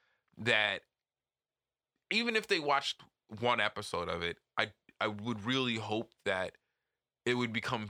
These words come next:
very quick, it would become very evident to people that what's going on on the screen is probably untoward.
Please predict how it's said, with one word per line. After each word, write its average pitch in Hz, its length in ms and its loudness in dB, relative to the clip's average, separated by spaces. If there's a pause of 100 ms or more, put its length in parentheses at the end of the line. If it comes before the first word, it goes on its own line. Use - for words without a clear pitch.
very 120 260 2
quick, - 360 -6 (1400)
it 113 60 -2
would 113 100 -2
become 113 560 -4
very 120 240 0
evident 104 540 -2 (460)
to - 80 -8
people 95 420 -4
that 95 400 -2
what's 104 400 -4
going 104 320 -2
on 98 180 0
on 90 100 -10
the 90 60 -12
screen 95 600 -4
is 87 680 -6 (560)
probably 135 520 -2
untoward. 95 540 -6